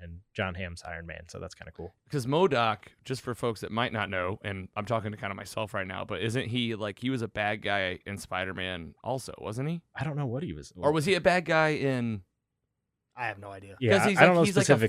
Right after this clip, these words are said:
Speaker 2: fat
Speaker 1: It
Speaker 2: little square head.
Speaker 1: There's barely any, there's not a lot of
Speaker 3: I know he's purple.
Speaker 1: connection at, at, at,
Speaker 3: 'Cause I've
Speaker 1: at
Speaker 3: just
Speaker 1: the
Speaker 3: seen
Speaker 1: start.
Speaker 3: screenshots.
Speaker 2: But he's,
Speaker 1: Yeah.
Speaker 2: but it's just like a, is
Speaker 1: It's
Speaker 2: it,
Speaker 1: just so stupid.
Speaker 2: it's like a skit
Speaker 1: It's
Speaker 2: show?
Speaker 1: so s-, no, no. It's, it's supposed to be, like, almost like a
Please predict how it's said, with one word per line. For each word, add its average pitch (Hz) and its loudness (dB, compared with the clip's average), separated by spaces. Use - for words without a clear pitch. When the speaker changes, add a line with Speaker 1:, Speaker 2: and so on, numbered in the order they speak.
Speaker 2:
fat 196 6
Speaker 1:
It 120 4
Speaker 2:
little 180 2
square 156 0
head. 147 2
Speaker 1:
There's 135 2
barely 117 2
any, 98 -2
there's 107 -6
not 113 -2
a 104 0
lot 92 -2
of 87 -6
Speaker 3:
I 120 -12
know 131 -6
he's 117 -8
purple. - -4
Speaker 1:
connection 87 -8
at, - -14
at, - -14
at, 98 -10
Speaker 3:
'Cause 113 -10
I've 117 -6
Speaker 1:
at 107 -14
Speaker 3:
just 117 -8
Speaker 1:
the - -8
Speaker 3:
seen 117 -12
Speaker 1:
start. 80 -6
Speaker 3:
screenshots. 120 -12
Speaker 2:
But 143 0
he's, 127 -2
Speaker 1:
Yeah. 107 -4
Speaker 2:
but 139 2
it's 123 -4
just 123 -4
like 113 -4
a, 107 -2
is 101 -8
Speaker 1:
It's 110 0
Speaker 2:
it, 107 -2
Speaker 1:
just 107 0
so 110 2
stupid. - -6
Speaker 2:
it's - -4
like 165 0
a 117 -6
skit - -8
Speaker 1:
It's 101 -6
Speaker 2:
show? 196 2
Speaker 1:
so 107 4
s-, 226 -2
no, 113 0
no. 104 -4
It's, 87 -12
it's - -12
supposed - -6
to 110 -8
be, 107 -2
like, 101 -4
almost 110 -4
like 113 -4
a 92 -4